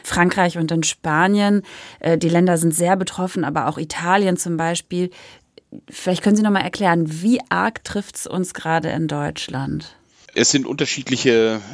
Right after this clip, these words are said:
Speaker 2: Wassernutzungen oder Wassersektoren betroffen. In meinen Augen haben wir es mit einer Dreifachkrise zu tun um das Wasser. Das eine ist eine mengenmäßige Krise, die hat im Moment damit zu tun, dass wir vor allen Dingen die Auswirkungen in der Landwirtschaft sehen.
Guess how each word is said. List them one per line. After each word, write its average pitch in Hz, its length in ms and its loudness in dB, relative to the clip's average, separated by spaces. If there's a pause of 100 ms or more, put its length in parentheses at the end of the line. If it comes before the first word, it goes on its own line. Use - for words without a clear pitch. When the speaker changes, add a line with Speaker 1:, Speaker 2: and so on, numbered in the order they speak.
Speaker 2:
Wassernutzungen 123 920 -4
oder 107 220 -2
Wassersektoren 113 680 -4
betroffen. 98 440 -4
In 101 120 -4
meinen 117 300 2
Augen 110 360 -2
haben 104 220 -2
wir 104 80 -2
es 101 140 -4
mit 101 160 -8
einer 98 360 -2 (380)
Dreifachkrise 123 960 0
zu - 160 -6
tun 131 400 -6
um 117 160 -6
das 107 220 0
Wasser. 127 420 0 (440)
Das 110 100 0
eine 117 300 4
ist 101 120 0
eine 107 200 -2
mengenmäßige 143 920 2
Krise, 143 680 0
die 120 260 0
hat 110 240 -2
im 117 120 -4
Moment 107 440 0
damit 117 320 0
zu 120 100 -6
tun, 113 400 -4
dass 104 220 2
wir 107 100 2
vor - 240 -4
allen 113 280 2
Dingen 110 240 0
die 104 100 0
Auswirkungen 98 560 -4
in 98 80 -4
der 92 80 4
Landwirtschaft 117 640 -2
sehen. 139 360 2